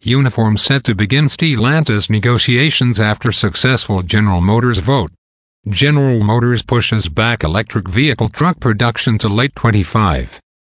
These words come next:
United States business inventories up zero point four percent in August.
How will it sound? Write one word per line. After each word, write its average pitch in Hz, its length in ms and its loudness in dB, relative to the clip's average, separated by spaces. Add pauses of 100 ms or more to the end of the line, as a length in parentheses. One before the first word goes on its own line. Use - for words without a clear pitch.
(140)
United 117 560 0
States 104 360 -2
business 113 440 0
inventories 113 680 0
up 131 160 -2
zero 120 460 0
point 117 320 0
four 117 240 -2
percent 110 420 0
in 98 120 2
August. 101 560 -2